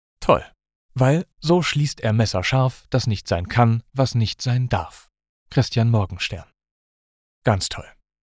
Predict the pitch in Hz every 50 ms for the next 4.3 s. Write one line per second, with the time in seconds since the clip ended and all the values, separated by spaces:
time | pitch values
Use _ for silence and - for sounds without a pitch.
0 | _ - 139 123 139 147 147 - - - 131 120 117 113 104 117 143 143 113 95
1 | 113 107 - - 131 123 - - - 147 151 143 - - 131 107 87 65 - _
2 | _ _ _ _ _ _ _ _ _ _ _ _ _ _ 131 135 135 - 123 117
3 | 107 - - 110 - - 113 107 - - 107 101 101 95 107 101 - 101 90 78
4 | 65 - - - - -